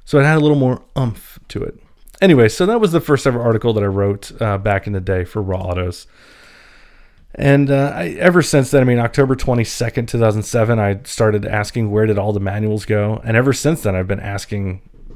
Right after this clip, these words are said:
"Where the hell are the manuals?" I've, I've been obsessed with manual cars, uh, for many years, even though I didn't have one. I didn't drive one, uh, when I first started, you know,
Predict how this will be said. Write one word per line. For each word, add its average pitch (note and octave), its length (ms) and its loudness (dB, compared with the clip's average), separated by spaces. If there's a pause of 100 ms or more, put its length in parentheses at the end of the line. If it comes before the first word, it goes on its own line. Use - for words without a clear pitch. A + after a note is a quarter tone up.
(420)
"Where C3 260 2
the C3 80 4
hell D#3+ 160 4
are F3+ 60 4
the E3+ 80 2
manuals?" G#3 440 -2 (100)
I've, B2 300 -6
I've A#2+ 200 -4
been C#3 100 4
obsessed B2 540 -2
with A#2 180 -2
manual G#2 380 0
cars, G2 640 -2 (440)
uh, G#2+ 200 0
for A#2+ 180 -2
many A2 220 2
years, G2+ 400 0
even B2 260 2
though A2 180 4
I G#2+ 100 4
didn't G#2 260 0
have A2 340 -2
one. D#3 460 -2
I A2 60 -4
didn't G2 220 -6
drive F#2+ 460 -6
one, B2 300 -4 (440)
uh, G2+ 400 0
when A2 220 -6
I G2 80 -4
first - 300 -4
started, G#2 380 -2 (120)
you G#2 120 4
know, F#2+ 200 -2